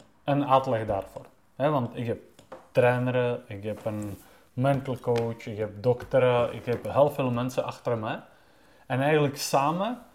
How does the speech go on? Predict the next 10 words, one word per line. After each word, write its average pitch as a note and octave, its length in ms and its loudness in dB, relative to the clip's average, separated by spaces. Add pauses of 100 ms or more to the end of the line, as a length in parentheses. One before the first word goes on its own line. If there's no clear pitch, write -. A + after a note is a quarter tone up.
(260)
kwamen C#3 360 4
wij B2 180 4
altijd D3+ 600 2 (220)
naar A#2 160 -2
een A2+ 140 -2
conclusie, C#3 720 0 (340)
waarom C#3+ 400 8
is - 160 -6
dat? G2+ 140 -6 (560)
Hè, C#3+ 220 4